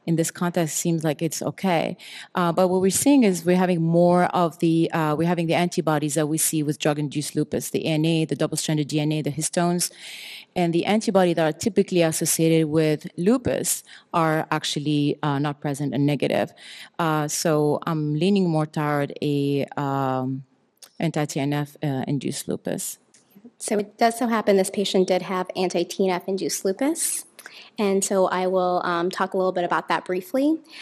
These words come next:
Speaker 2: Um, anti-T N F induced lupus can occur from infliximab in two out of a thousand patients and adalimumab in one out of a thousand patients.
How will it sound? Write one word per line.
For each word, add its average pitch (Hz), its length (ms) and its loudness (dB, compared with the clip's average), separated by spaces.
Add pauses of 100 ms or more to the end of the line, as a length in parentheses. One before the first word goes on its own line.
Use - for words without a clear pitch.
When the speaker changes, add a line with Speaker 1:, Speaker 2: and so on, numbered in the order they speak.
(160)
Speaker 2:
Um, 190 200 2
anti-T 202 440 0
N 202 80 4
F 196 120 -2
induced 202 320 0
lupus 190 300 0
can 208 140 -2
occur 185 320 -2
from 180 180 -2
infliximab 185 880 -4
in 190 220 0
two 196 220 0
out 185 80 0
of 175 80 -8
a - 20 -4
thousand 180 400 -2
patients 254 640 -4 (100)
and 196 400 -2
adalimumab 190 720 0
in 185 220 0
one 185 180 2
out 156 120 -4
of - 80 -10
a - 40 -8
thousand - 360 -4
patients. - 680 -8